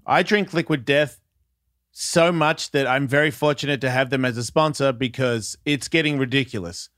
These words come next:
But they do sponsor me, so it's not ridiculous.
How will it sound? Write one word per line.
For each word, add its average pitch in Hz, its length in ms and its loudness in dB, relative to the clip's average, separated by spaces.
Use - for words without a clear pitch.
But 165 340 4
they 160 140 4
do 185 160 2
sponsor 135 380 -2
me, 160 260 -2
so 190 160 2
it's 190 160 -2
not 208 180 2
ridiculous. 131 640 -4